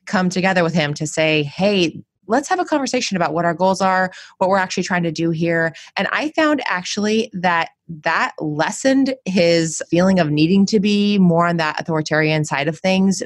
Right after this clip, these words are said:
because he felt like we were a unified front and that he didn't have to, like, make up for me being a little bit lighter on her. So I really, really agree with what you have to say on that. And if you need help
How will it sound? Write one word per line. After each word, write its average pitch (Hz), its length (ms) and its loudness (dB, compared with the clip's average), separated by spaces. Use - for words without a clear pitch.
because 170 640 0
he 160 340 0
felt - 240 -4
like 165 160 0
we 165 80 2
were 160 60 6
a 151 40 4
unified 151 420 0
front 147 360 -4
and 151 100 0
that 139 160 2
he 156 320 2
didn't 151 240 -2
have 135 300 -8
to, - 100 -8
like, 139 240 -2
make 156 320 0
up 170 220 -2
for 160 120 0
me 143 440 -2
being 135 420 -2
a - 40 2
little 160 140 2
bit - 100 -4
lighter 135 460 -4
on 143 160 0
her. - 220 -2
So 175 340 2
I 196 160 -2
really, 202 380 4
really 165 560 0
agree 143 180 0
with 135 100 -4
what - 100 -4
you 143 60 -2
have 135 100 -6
to - 80 -20
say 131 200 -6
on 123 100 -6
that. 120 240 -2
And 180 100 4
if 185 140 0
you 220 100 4
need 208 400 4
help 196 440 0